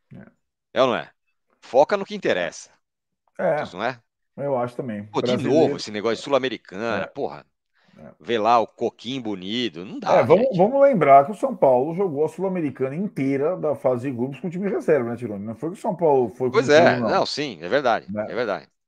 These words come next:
Speaker 2: Rodrigo Nascimento, concordo, feijão com arroz e uma grande dose de humildade, diz ele. Rafa San, salve Dorival Júnior e Abel Braga, o prof-, salve.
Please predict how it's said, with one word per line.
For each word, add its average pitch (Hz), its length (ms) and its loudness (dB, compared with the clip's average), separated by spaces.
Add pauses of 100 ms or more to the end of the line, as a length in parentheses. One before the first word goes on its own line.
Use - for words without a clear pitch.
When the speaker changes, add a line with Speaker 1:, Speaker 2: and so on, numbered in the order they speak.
(720)
Speaker 2:
Rodrigo 151 320 -4
Nascimento, 131 440 -2
concordo, 127 420 2
feijão 135 220 -4
com 147 120 0
arroz 135 260 2
e 156 40 -10
uma 147 120 -2
grande 143 260 -6
dose 127 220 -2
de 131 80 -12
humildade, 101 580 -4
diz 82 200 -18
ele. 69 300 -14 (440)
Rafa 139 300 2
San, 104 280 -8
salve 156 340 4
Dorival 131 380 -2
Júnior 131 300 -8
e 127 60 -2
Abel 117 280 0
Braga, 113 400 0
o 131 120 -8
prof-, - 280 -8 (440)
salve. 107 600 2